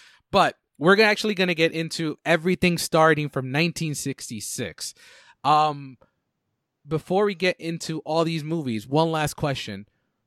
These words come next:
What is the first comic book film you actually remember watching in theaters? J C, I'll kick it, I'll kick it to you.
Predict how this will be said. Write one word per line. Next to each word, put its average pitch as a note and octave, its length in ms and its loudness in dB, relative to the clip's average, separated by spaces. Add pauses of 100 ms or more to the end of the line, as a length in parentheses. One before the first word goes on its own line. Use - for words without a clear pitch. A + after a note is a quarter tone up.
(200)
What D3 340 4
is F#3 140 6
the E3 100 4
first F3 420 4
comic E3 420 -4
book C#3+ 200 -6
film C#3+ 240 -2
you B2+ 160 -2
actually C3+ 360 -6
remember A2+ 360 -8
watching G#2 380 -6
in F#2+ 120 -10
theaters? D#2+ 600 -8 (140)
J B2+ 160 -2
C, G#2 240 -2
I'll F2 120 -4
kick - 180 -10
it, - 160 -10 (100)
I'll G#2+ 120 -8
kick - 180 -14
it - 80 -20
to G#2 100 -10
you. F2+ 160 -8